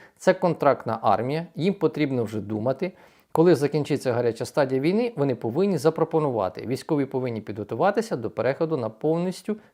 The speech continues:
контрактну армію. Тобто, за цими словами, я вбачаю, що Зеленський розглядає найкращою гарантією для України, це наявність вісімсоттисячної армії, але, знову ж таки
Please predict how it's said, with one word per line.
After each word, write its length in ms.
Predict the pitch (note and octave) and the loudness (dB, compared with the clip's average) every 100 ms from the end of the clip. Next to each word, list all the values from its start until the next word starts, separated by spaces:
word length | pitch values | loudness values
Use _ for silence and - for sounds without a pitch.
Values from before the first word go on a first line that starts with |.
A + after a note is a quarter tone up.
| - | -4
контрактну 640 | C#3 A2+ B2 B2 - B2+ - | -4 0 2 2 -2 -8 0
армію. 480 | G2+ E2+ E2+ D#2+ D2 _ _ _ - - - - - - _ - | 0 0 -8 -12 -16 _ _ _ -20 -20 -20 -20 -20 -20 _ 2
Тобто, 300 | A#3 A#3 F3+ | 2 4 6
за 180 | G3+ | 6
цими 260 | G#3 F#3+ F3 | 6 4 2
словами, 440 | - D#3 G3 F#3 | 2 2 4 2
я 100 | C3+ | 2
вбачаю, 420 | B2 C3 - E3 D#3 | 2 0 2 2 2
що 180 | - | -2
Зеленський 460 | A#2+ B2 C#3 B2 B2+ | -2 0 0 0 -2
розглядає 420 | A#2 A#2+ A#2+ A#2+ | 0 0 4 4
найкращою 640 | B2 C3 B2+ B2+ A2 A#2+ | 4 0 4 4 4 -2
гарантією 600 | A2 A2+ A2 A2 A2+ G#2+ | 0 0 -2 -4 -4 -2
для 220 | G#2 A#2 A#2 | -2 0 0
України, 560 | D3+ D#3 F#3+ C4 B3+ | 0 0 0 2 0
це 160 | A#3 C#3 | 0 -2
наявність 540 | B2 C#3 E3+ F#3 F3 | 0 2 0 -2 -6
вісімсоттисячної 920 | A#2+ B2+ A#2+ C3 - A#2 A2 - G#2+ C3+ | -10 -8 -6 -6 -2 -4 -4 -6 -6 2
армії, 440 | F3+ G#3 A3 G#3 | 2 2 -2 2
але, 300 | B2 A#2 B2 | 2 4 2
знову 340 | A2 A2+ C#3+ D#3 | -2 -2 -2 -2
ж 100 | - | -4
таки 300 | A2 F2 | -6 -6